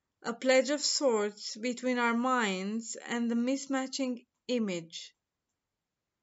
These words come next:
a vow to restore the lost connection between sign and reference,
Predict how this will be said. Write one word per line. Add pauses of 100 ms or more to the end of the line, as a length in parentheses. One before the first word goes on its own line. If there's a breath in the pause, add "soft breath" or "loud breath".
(180)
a
vow (580)
to
restore
the
lost
connection (760 soft breath)
between
sign
and
reference,